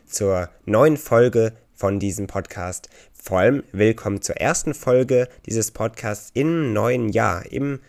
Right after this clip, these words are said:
Jahr zweitausendzweiundzwanzig. Diese Folge ist sehr besonders, liebe Zuhörerinnen und Zuhörer,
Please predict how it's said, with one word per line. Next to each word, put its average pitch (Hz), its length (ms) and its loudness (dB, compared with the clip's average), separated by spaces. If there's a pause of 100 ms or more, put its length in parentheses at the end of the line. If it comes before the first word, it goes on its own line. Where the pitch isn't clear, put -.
(320)
Jahr 107 260 -2
zweitausendzweiundzwanzig. 92 1600 -8 (800)
Diese 123 180 -2
Folge 175 380 2
ist 135 180 0
sehr 123 100 2
besonders, 113 640 -2
liebe 104 220 -6
Zuhörerinnen 98 360 -2
und 92 60 -12
Zuhörer, 113 520 -6